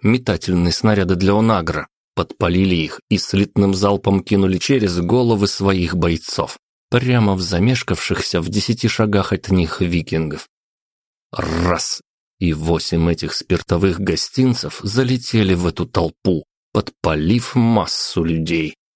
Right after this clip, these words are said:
Больше сотни. Скученность-то приличная. Вой поднялся. Ух! Викинги бросились кто куда. Часть ринулась на бойцов Ярослава,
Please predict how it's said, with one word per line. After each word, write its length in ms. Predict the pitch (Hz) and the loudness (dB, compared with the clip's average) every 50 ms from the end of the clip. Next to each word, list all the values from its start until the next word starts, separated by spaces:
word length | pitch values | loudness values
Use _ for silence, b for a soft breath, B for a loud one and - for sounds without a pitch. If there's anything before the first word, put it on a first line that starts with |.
| _ _ _ | _ _ _
Больше 680 | - 123 107 117 120 - - 95 - - - - 98 90 | -2 0 2 2 2 2 0 -2 -4 -4 -4 -2 -2 -2
сотни. 960 | - - - - - - 98 90 87 87 - _ - 82 82 80 78 73 - _ _ _ _ _ _ _ _ | -2 -2 -6 -4 -2 0 2 2 2 0 -2 _ -6 -6 -4 -4 -4 -6 -8 _ _ _ _ _ _ _ _
Скученность-то 1200 | - - - - - - - 139 135 117 - - 87 82 78 - - - - - - 80 76 69 - _ - | -12 -12 -10 -10 -4 0 2 2 2 2 -2 -4 -6 -6 -6 -6 -8 -8 -6 -4 -4 -4 -4 -4 -8 _ -4
приличная. 1040 | - 90 85 104 127 139 139 117 87 76 - - - - 92 101 95 85 78 - - _ _ _ _ _ _ _ _ _ _ _ _ _ _ _ - | -2 0 2 2 2 2 2 0 0 -2 -4 -6 -2 0 2 2 2 0 -2 -6 -10 _ _ _ _ _ _ _ _ _ _ _ _ _ _ _ -10
Вой 580 | - 73 71 - - 90 110 131 135 131 131 | -10 -8 -4 0 2 2 4 4 2 2 0
поднялся. 1700 | 123 - - 123 127 120 120 117 110 113 120 110 101 - - - - 107 104 107 104 101 98 98 98 98 95 95 90 87 82 76 71 - - | -2 -2 0 0 0 2 2 2 4 4 2 2 0 -2 -4 -2 0 2 2 4 4 4 4 2 2 2 2 2 2 0 -2 -2 -6 -8 -8
Ух! 920 | - 95 101 110 120 143 160 165 165 165 - - - - - - - - - _ _ _ _ _ _ _ _ _ _ - | -6 -2 0 2 2 2 2 0 -2 -2 -2 0 -2 -2 -4 -6 -8 -12 -14 _ _ _ _ _ _ _ _ _ _ -4
Викинги 760 | 87 82 80 80 92 113 - _ - 131 127 127 123 120 120 | -2 0 2 2 2 0 0 _ -2 0 2 4 4 4 2
бросились 840 | 123 110 101 90 82 85 85 87 85 - - - 87 82 82 - - - | 2 2 0 0 0 0 0 -2 -2 -2 -2 -2 -2 -2 -2 -4 -6 -8
кто 260 | - - - 82 - _ | -8 -6 -6 -8 -8 _
куда. 840 | - - 92 87 - 123 120 104 73 71 69 69 71 - - - - - _ _ _ _ _ _ _ _ _ _ _ _ _ _ - | -4 -2 -2 -2 -2 -4 -6 -4 -4 -4 -4 -6 -8 -8 -8 -10 -10 -12 _ _ _ _ _ _ _ _ _ _ _ _ _ _ -6
Часть 460 | - 98 85 - - - - - - | -2 -2 0 0 -2 -8 -8 -4 -2
ринулась 560 | 80 82 85 90 87 87 85 87 - - - | 0 2 2 2 4 4 2 2 0 0 0
на 80 | 92 82 | 0 2
бойцов 420 | 80 82 - - - 90 - - | 2 0 0 0 -2 -4 -2 0
Ярослава, 720 | 90 87 85 85 - - 98 92 85 80 73 73 76 - | 0 0 0 0 -2 0 0 2 2 0 -2 -4 -10 -14